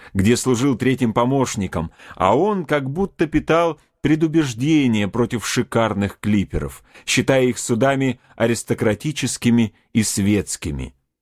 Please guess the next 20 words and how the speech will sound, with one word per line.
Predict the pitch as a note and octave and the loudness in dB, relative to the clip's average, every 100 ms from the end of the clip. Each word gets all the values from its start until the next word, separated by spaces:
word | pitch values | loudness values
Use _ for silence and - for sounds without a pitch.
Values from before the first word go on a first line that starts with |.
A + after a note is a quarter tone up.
| _ _ | _ _
Он | F#2 C3 D#3 | 2 2 2
мне | C#3+ C#3+ | 0 0
сказал: | - C3 B2+ G#2+ F2 C2 _ _ _ _ _ _ | 0 -2 0 0 -2 -6 _ _ _ _ _ _
«Вы | F2+ G#2+ D#3+ | 0 2 2
знаете, | C#3 E3+ F#3 E3 B2+ - D2 _ _ _ _ _ - | 2 0 0 0 -2 -6 -18 _ _ _ _ _ -2
на | F#2 | 2
этом | C3 D3+ D#3 | 2 2 -2
судне | C3 - F3+ D#3+ E3 | -2 2 2 2 0
вам | D3 D#3+ C3+ | 0 0 -2
придётся | C#3 D3 C#3 D#3 - D3+ | -4 0 2 0 0 0
работать». | D3+ D#3 D3 E3 - D2 - _ _ _ _ _ _ - | 0 2 2 0 -2 -10 -14 _ _ _ _ _ _ -4
Я | F2 C#3+ F3 | 2 2 2
заявил, | E3+ E3 C#3 C3 C3 A#2 _ _ - | 0 0 2 2 2 -2 _ _ -16
что | - A#2 | 0 2
мне | D3+ F3+ | 2 2
приходилось | E3+ E3+ D#3 D3+ F3 E3+ - | -2 -2 -2 2 2 2 0
работать | C#3 D3 E3 E3 D#3 | 0 0 0 -2 -4
на | C3+ C3+ | -2 -2
всех | - D#3 F3 - | -4 0 0 -2
судах, | - B2+ A#2 F#2 - | -4 0 2 0 -6